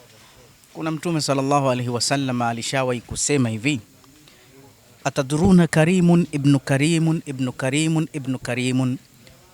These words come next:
fahuwa nabiyun ibnu nabiyun wa ibnu nabiyun wa ibnu nabiyun."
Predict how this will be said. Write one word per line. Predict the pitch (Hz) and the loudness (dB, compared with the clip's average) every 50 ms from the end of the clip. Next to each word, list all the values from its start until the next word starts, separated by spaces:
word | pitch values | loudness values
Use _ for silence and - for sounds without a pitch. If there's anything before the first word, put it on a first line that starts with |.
| _ | _
fahuwa | - 123 123 139 139 131 | -8 -6 -4 -4 -4 -4
nabiyun | 131 123 110 123 135 139 127 123 139 143 139 139 139 139 156 - | -4 -6 -6 -8 -10 -10 -10 -6 -4 -4 -2 -2 -4 -6 -8 -10
ibnu | - 123 107 104 113 113 | -14 -14 -12 -10 -10 -10
nabiyun | 110 110 107 104 127 131 131 127 131 123 117 | -10 -12 -12 -12 -14 -14 -12 -12 -12 -10 -10
wa | 117 120 120 | -10 -10 -10
ibnu | 117 117 | -10 -10
nabiyun | 110 110 107 104 135 135 131 135 117 110 | -10 -10 -8 -8 -10 -10 -8 -8 -8 -6
wa | 113 | -8
ibnu | 104 101 110 107 | -8 -10 -12 -12
nabiyun." | 104 107 101 110 110 101 101 104 101 | -10 -12 -12 -12 -14 -14 -14 -18 -18